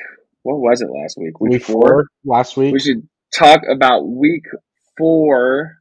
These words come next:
Speaker 1: uh, recap and scores. Starting off, we got Vinny Boy losing to Brody.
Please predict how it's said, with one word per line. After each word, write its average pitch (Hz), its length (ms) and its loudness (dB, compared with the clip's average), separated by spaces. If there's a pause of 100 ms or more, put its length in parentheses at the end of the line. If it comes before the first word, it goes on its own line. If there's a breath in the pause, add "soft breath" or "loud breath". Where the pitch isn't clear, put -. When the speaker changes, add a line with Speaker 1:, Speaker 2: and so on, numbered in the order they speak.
(300)
Speaker 1:
uh, 113 760 -6 (160)
recap 143 600 -2
and 117 160 -12
scores. 117 800 -2 (1160)
Starting 175 420 4
off, 160 280 4
we 165 200 0
got 143 420 2
Vinny 151 460 -8
Boy 160 260 2
losing 151 400 -4
to 131 80 -8
Brody. 135 720 -2